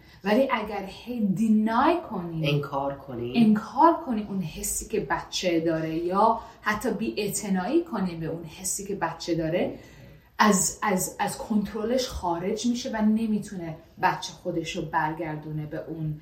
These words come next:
Speaker 2: رگولیت کردن.
Speaker 1: رگولیت
Speaker 2: نرمال
Speaker 1: کردن. ام، و خیلی چیز، مشکل دیگه ای هم
Speaker 2: یعنی یه
Speaker 1: مثلاً
Speaker 2: فضای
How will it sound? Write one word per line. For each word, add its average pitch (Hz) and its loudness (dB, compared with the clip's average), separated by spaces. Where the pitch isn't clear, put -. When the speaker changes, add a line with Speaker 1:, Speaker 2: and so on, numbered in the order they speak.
Speaker 2:
رگولیت 127 -4
کردن. 160 -4
Speaker 1:
رگولیت 175 4
Speaker 2:
نرمال - 4
Speaker 1:
کردن. 147 -2
ام، 170 0
و 202 4
خیلی 233 0
چیز، 190 4
مشکل 233 4
دیگه 185 -2
ای 170 2
هم 156 4
Speaker 2:
یعنی 180 12
یه 202 12
Speaker 1:
مثلاً 160 8
Speaker 2:
فضای 185 10